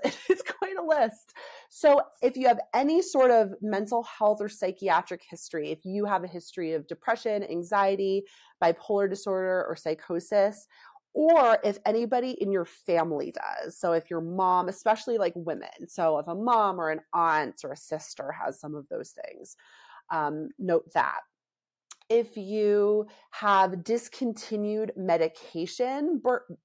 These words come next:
quite quickly, especially during pregnancy or right before pregnancy, which a lot of women do,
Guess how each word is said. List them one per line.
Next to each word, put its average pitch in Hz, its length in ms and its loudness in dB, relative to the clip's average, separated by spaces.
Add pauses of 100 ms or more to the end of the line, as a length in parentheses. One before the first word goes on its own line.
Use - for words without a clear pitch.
(160)
quite - 240 2
quickly, 254 640 -4
especially 226 760 -4
during 180 460 0
pregnancy 196 580 -6
or 175 100 0
right 160 180 0
before 160 440 -4
pregnancy, 226 460 -8
which 202 200 -4
a 185 60 -8 (120)
lot 156 220 0
of 190 80 -4
women 190 360 -6 (100)
do, 165 400 -6